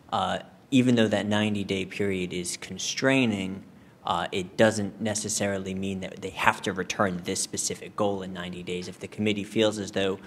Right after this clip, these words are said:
you know, they can only really agree and, and, and go through a process of getting one aspirational goal by the end of ninety days, then that's what they can confidently return, uh,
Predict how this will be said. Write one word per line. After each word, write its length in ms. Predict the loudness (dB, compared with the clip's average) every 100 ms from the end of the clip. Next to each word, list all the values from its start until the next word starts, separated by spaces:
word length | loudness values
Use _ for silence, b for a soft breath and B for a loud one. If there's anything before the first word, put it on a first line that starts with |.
| B B B
you 120 | -2 0
know, 120 | 0
they 140 | -2
can 120 | 0
only 220 | 0 0 0
really 320 | 0 2 0
agree 440 | -2 2 4 4
and, 140 | 0 -2
and, 300 | -4 -6 -6
and 140 | -6
go 140 | -6
through 140 | -6 -6
a 40 |
process 400 | 0 0 0 -10
of 100 | -8
getting 320 | -4 -4 -4 -10 b b
one 400 | -4 6 8 8
aspirational 720 | 4 0 -2 -4 -4 -4 -6 0
goal 320 | 2 4 2
by 380 | 0 -2 -4 -8 -10
the 140 | -8
end 100 | -6
of 120 | -6
ninety 260 | -6 -6 0
days, 360 | 6 6 4 0
then 120 | -4
that's 240 | -4 -6
what 140 | -12 -6
they 320 | -6 -6 -12 -16
can 120 | -16
confidently 500 | -8 -6 -6 -10 -12
return, 520 | -12 -12 -8 -6 -6 -10 b b b b
uh, 320 | -2 -2 -2